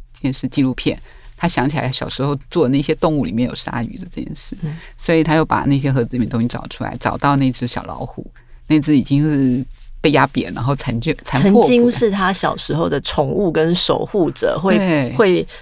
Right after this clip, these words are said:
Speaker 2: 对着欺负他的人大叫的老虎。
Speaker 1: 是，是，是。然后，然后他发现那个老虎的背后，包装纸的背后写满了中文字，但是他不，看不懂，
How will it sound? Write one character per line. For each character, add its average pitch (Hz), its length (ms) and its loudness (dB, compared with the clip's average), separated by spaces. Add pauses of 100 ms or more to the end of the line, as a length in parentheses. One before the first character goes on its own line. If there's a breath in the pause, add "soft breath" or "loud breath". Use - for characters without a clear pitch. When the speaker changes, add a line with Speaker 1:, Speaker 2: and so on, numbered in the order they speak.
Speaker 2:
对 202 180 6
着 170 160 2
欺 226 220 2
负 220 140 6
他 185 180 4
的 165 100 4
人 127 220 0
大 147 240 2
叫 131 240 2
的 - 100 -6
老 - 120 -2
虎。 254 180 4
Speaker 1:
是， - 20 -2
是， 180 280 -2
是。 143 300 -2
然 160 200 0
后， 214 180 0 (600 loud breath)
然 220 100 4
后 277 80 4
他 269 100 4
发 247 160 2
现 247 160 6
那 233 60 6
个 196 80 4
老 156 160 4
虎 165 160 0
的 - 120 -4
背 147 260 2
后， 147 120 0
包 208 160 2
装 233 160 4
纸 123 120 -2
的 - 80 -8
背 185 160 0
后 190 100 0
写 127 180 0
满 151 200 0
了 - 80 -6
中 139 180 0
文 - 220 -4
字， - 300 -6 (220)
但 240 140 0
是 247 80 0
他 208 160 0
不， - 180 -12 (120)
看 196 140 -4
不 180 100 -4
懂， - 180 -10